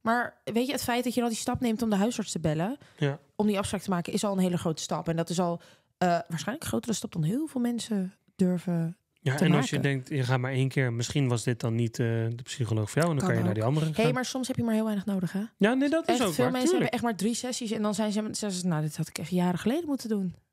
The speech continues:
Speaker 2: Ja.
Speaker 1: Dat had ik vroeger moeten doen. En niet, niet al die jaren wachten tegen dat telefoongesprek van de huisarts aanhikken.
Speaker 2: Mhm.
Speaker 1: Want dat is het, wat je
Speaker 2: Ja.
Speaker 1: eigenlijk,
Speaker 2: Mhm.
Speaker 1: wat je tegenhoudt. "Ah, maar dan, dan, dan wordt het echt." Ja, maar het is al echt. Alleen jij bent het aan het onderdrukken en daarom heb je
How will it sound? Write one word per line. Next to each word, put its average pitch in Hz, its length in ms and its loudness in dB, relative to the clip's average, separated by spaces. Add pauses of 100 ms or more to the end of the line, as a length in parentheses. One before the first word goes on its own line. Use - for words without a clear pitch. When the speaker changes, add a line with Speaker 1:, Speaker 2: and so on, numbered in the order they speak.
(140)
Speaker 2:
Ja. 143 160 4
Speaker 1:
Dat 110 100 -2
had 170 120 -6
ik 160 100 -2
vroeger 285 280 0
moeten 254 240 -4
doen. 208 180 2
En 185 80 2
niet, 190 180 -2
niet 196 240 2
al 202 140 0
die 202 80 -4
jaren 190 260 0
wachten 196 360 -4
tegen 202 240 0
dat 190 120 -4
telefoongesprek 196 600 -2
van 196 120 -6
de 180 60 0
huisarts 175 380 0
aanhikken. 156 600 0
Speaker 2:
Mhm. 147 180 4
Speaker 1:
Want 147 220 0
dat 208 160 2
is 233 220 -2
het, 156 240 -2
wat 160 160 -2
je 160 80 -6
Speaker 2:
Ja. 156 60 2
Speaker 1:
eigenlijk, 143 460 -2 (240)
Speaker 2:
Mhm. 117 240 2
Speaker 1:
wat 180 160 6
je 180 100 2
tegenhoudt. 160 600 -2
"Ah, 165 200 -2
maar 165 160 0
dan, 170 140 -2 (120)
dan, 185 260 0 (180)
dan 156 120 0
wordt 175 180 2
het - 160 -4
echt." - 540 -4
Ja, 180 140 0
maar 180 100 2
het - 100 -4
is 269 160 0
al 160 100 -6
echt. - 280 -4
Alleen 175 160 2
jij 208 120 2
bent 233 200 -2
het 226 120 -6
aan 202 60 2
het 185 100 -4
onderdrukken 170 520 0
en 147 80 -2
daarom 170 180 0
heb 170 160 -4
je 170 120 -4